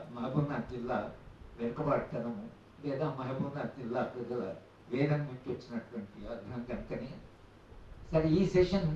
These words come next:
మొదటి నుంచి మనము ఏ సమస్యలు అయితే చర్చించామో, సరే, రాజకీయ పార్టీలు కూడా చార్లీ చెప్పినట్లు రాజకీయ పార్టీలు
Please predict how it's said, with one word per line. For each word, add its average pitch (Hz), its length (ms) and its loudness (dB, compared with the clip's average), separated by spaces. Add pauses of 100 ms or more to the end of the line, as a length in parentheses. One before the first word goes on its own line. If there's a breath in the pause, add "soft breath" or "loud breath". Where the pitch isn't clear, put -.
మొదటి 156 380 6
నుంచి 160 220 -2 (100)
మనము 147 340 0 (760)
ఏ 143 80 4 (120)
సమస్యలు 156 480 0
అయితే 139 180 -2 (120)
చర్చించామో, 117 720 -6 (760)
సరే, 170 200 -2
రాజకీయ 180 460 8 (120)
పార్టీలు 143 420 4
కూడా 104 280 0 (720)
చార్లీ 127 340 2 (140)
చెప్పినట్లు 123 640 -4 (680)
రాజకీయ 165 500 6 (140)
పార్టీలు 139 340 0